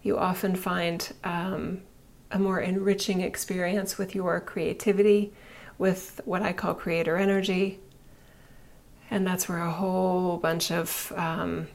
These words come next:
possibilities for not only personal success, but human evolution reside.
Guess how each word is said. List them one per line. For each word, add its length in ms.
possibilities 840
for 420
not 180
only 260
personal 580
success, 560
but 320
human 320
evolution 760
reside. 520